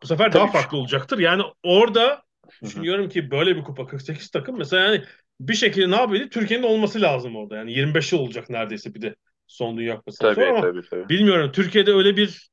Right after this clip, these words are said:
Speaker 1: böyle bir hava var mı milli takım çevresinde? Ben o kanaatte değilim. Şu an en azından
Speaker 2: Ya,
Speaker 1: öyle bir hava yok.
Speaker 2: şu, şu, şu anda gerçekten Türk futbolunun, e,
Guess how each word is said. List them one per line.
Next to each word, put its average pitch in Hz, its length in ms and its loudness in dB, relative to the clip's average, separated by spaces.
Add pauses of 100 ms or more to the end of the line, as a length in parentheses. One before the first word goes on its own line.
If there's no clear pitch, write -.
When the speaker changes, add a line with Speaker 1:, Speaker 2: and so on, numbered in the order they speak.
(120)
Speaker 1:
böyle 202 240 4
bir 196 40 0
hava 190 260 4
var 226 160 6
mı 220 100 2
milli 180 160 -4
takım 170 260 -6
çevresinde? 175 760 -4
Ben 202 220 -4 (340)
o 165 540 -6
kanaatte 147 400 -2
değilim. 123 220 -6
Şu 131 160 -8
an 127 60 -8
en 139 100 -4
azından 131 240 2
Speaker 2:
Ya, 151 40 6
Speaker 1:
öyle 151 160 6
bir - 60 -2
hava 139 200 -4
yok. 117 180 -6
Speaker 2:
şu, - 380 -20 (220)
şu, - 480 -6
şu 185 260 -2
anda 196 320 2 (100)
gerçekten 135 560 -4
Türk - 200 -14
futbolunun, 135 640 -4 (460)
e, 107 40 0